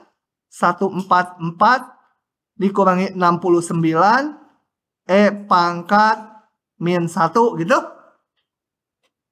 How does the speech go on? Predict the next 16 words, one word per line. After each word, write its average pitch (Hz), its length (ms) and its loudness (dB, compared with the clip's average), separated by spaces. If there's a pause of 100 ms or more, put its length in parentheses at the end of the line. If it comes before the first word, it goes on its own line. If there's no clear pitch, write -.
(320)
Tapi 220 240 0
yang 320 160 2
ditanya 294 400 0
konsentrasinya. 285 1400 0 (800)
Konsentrasinya 190 3000 0 (1600)
adalah 165 560 0 (720)
setelah 202 400 2
satu 208 320 0
jam, 208 400 0 (240)
satu 175 320 -4
empat 165 320 -2
empat 196 400 0 (320)
minus 180 560 2
enam 170 320 0
puluh 170 240 0
sembilan 160 720 0